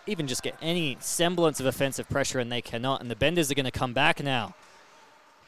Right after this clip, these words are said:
Benders with some time. They're coming through. Shot across.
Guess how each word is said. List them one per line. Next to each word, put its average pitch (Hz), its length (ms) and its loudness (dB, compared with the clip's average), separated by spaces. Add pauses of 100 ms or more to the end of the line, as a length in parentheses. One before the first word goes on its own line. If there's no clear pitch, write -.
(1300)
Benders 147 360 0
with 147 160 0
some 170 180 -4
time. 151 480 0 (120)
They're - 80 -4
coming 151 280 -2
through. 139 360 -2 (260)
Shot - 320 4
across. 170 600 2